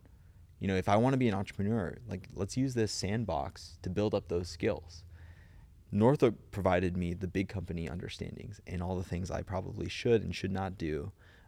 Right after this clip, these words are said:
um, for a slow and bureaucratic, uh, older organization. This is a fast-moving, really hot startup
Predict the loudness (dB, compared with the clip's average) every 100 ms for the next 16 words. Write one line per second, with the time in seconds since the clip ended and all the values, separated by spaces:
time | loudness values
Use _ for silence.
0 | -14 -8 -6 -8 -12 -10 -4 -2 -2 -4
1 | -10 -16 -8 -6 -2 -2 -4 -6 -8 -8
2 | -8 -4 -2 -2 -6 -12 -14 -14 -18 -6
3 | -2 2 2 0 -2 -2 -2 -2 -2 -4
4 | -6 -20 -20 -20 0 2 8 6 6 -2
5 | -14 -20 -8 -8 0 2 2 0 0 0
6 | 0 -4 -6 -6 -2 0 0 -2 -2 -4
7 | -6 -6 -4 -2 -4